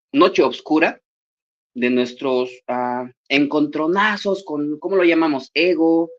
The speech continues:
ah, situación, nos hemos preguntado por qué nos pasa lo que nos pasa. ¿Te ha pasado, Mike?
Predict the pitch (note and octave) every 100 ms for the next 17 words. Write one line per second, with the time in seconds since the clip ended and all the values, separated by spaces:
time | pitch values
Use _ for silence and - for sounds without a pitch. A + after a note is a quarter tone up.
0 | _ _ _ _ _ _ B2 B2+ B2+ B2
1 | B2 B2 A#2+ - E3 E3+ E3+ E3+ - _
2 | _ _ _ _ _ _ _ _ _ -
3 | - C#3 F#3+ A3 A3 D#3+ C3+ B2+ A#2+ D#3
4 | E3+ - _ _ _ _ _ _ _ -
5 | E3 E3+ - E3 E3 C#3 B2 A2+ - A#2
6 | _ C#3+ - _ _ _ _ _ _ _
7 | _ _ _ _ _ _ _ _ _ _
8 | G3 G3 F3 D#3+ E3+ A#3